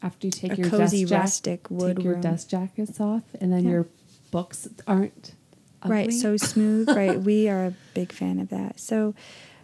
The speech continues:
Speaker 2: um, anyway, just
Speaker 1: Yeah,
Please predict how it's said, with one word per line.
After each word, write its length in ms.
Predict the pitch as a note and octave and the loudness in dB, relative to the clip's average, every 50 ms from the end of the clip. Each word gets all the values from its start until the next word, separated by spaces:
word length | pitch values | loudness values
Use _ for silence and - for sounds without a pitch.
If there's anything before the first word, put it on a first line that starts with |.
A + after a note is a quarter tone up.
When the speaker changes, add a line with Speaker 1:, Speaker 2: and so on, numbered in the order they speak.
| - _ - | -14 _ -2
Speaker 2:
um, 560 | A3+ A3+ G#3+ G#3+ G#3 G#3 G3+ G3+ G3+ G#3 G#3 - _ _ _ _ _ _ _ _ _ _ _ - A#3 | 0 2 2 2 2 2 2 0 0 -2 -4 -8 _ _ _ _ _ _ _ _ _ _ _ -6 -2
anyway, 440 | A3 G3+ F#3 F3+ F3 F3+ F3 F3+ F#3+ | 0 0 0 0 -2 -2 -2 -4 -4
just 460 | - A3 G3+ - - - - - - - | -6 -6 -6 -6 -8 -10 -12 -16 -16 -10
Speaker 1:
Yeah, 600 | A#3 A3 A#3 B3 A#3+ A3+ G3+ G3 G3+ G3 F#3+ G3 | -6 -4 -4 -2 -2 -4 -4 -4 -6 -6 -8 -8